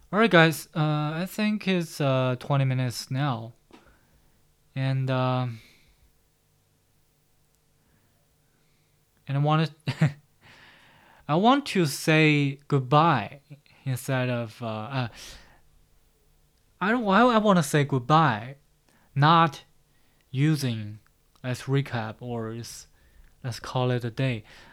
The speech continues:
I wa-, there's a, another expression that's called, or never mind,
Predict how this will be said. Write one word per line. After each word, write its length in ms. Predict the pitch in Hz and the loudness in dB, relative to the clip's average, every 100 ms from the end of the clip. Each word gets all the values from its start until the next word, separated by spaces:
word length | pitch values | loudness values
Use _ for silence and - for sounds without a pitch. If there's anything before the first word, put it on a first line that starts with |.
| - _ | -20 _
I 60 | 135 | -8
wa-, 340 | 151 175 170 | -6 -4 -6
there's 340 | 160 196 196 165 | -2 -4 -2 -2
a, 280 | 135 123 120 | -2 -2 -4
another 340 | 127 151 160 | -2 -2 -2
expression 720 | 117 - - 113 101 135 135 127 _ _ _ _ _ _ _ _ _ _ _ _ _ _ _ _ - | -4 -8 -12 -10 -10 -14 -16 -20 _ _ _ _ _ _ _ _ _ _ _ _ _ _ _ _ -18
that's 200 | 120 - | -16 -16
called, 560 | - - 113 110 110 - _ _ _ _ _ _ _ _ _ _ _ _ _ _ _ _ _ _ _ _ _ _ _ _ _ _ _ _ _ _ _ _ _ _ _ _ _ _ _ _ _ _ _ _ | -14 -12 -10 -10 -14 -18 _ _ _ _ _ _ _ _ _ _ _ _ _ _ _ _ _ _ _ _ _ _ _ _ _ _ _ _ _ _ _ _ _ _ _ _ _ _ _ _ _ _ _ _
or 100 | 135 | 0
never 300 | 143 165 143 | 2 2 0
mind, 360 | 120 107 - | 0 -2 -6